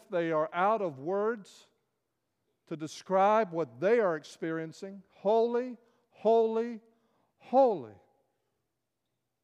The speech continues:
Perfection, perfection, perfection.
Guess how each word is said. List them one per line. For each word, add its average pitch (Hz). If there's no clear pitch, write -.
Perfection, 247
perfection, 247
perfection. 262